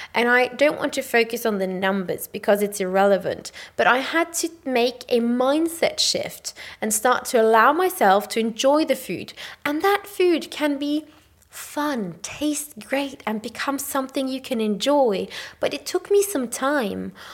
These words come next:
Also, after being a dancer and continuously feeling the pressure to be slim and to stay healthy, strong, and to keep my well-being as a top priority, and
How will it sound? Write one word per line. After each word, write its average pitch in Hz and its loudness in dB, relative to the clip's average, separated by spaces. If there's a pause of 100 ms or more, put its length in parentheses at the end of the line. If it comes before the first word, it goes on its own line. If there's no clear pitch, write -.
(160)
Also, 359 2
after - 4
being 339 0
a 277 4
dancer 240 2
and 202 -2
continuously 233 -2
feeling 226 0
the 185 -2
pressure 247 0
to 202 -6
be 190 -4
slim 254 4
and 180 -4
to 190 -6
stay 185 -2
healthy, 233 0
strong, 220 4
and 202 -4
to 214 -10
keep 226 -6
my 196 -2
well-being 220 2
as 190 -4
a - -20
top - -4
priority, 214 2 (440)
and 247 4